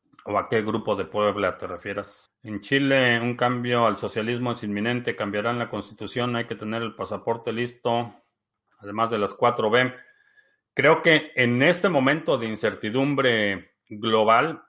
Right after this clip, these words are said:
eh, tener un documento que te permita viajar,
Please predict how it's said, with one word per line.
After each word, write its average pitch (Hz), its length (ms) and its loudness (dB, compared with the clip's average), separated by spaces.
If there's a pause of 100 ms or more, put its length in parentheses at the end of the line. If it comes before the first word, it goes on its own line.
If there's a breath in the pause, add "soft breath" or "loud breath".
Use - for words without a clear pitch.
(180)
eh, 98 380 -10
tener 113 360 2
un 135 140 0
documento 113 580 0
que 104 120 -8
te 104 120 -12
permita 113 520 -2
viajar, 104 560 0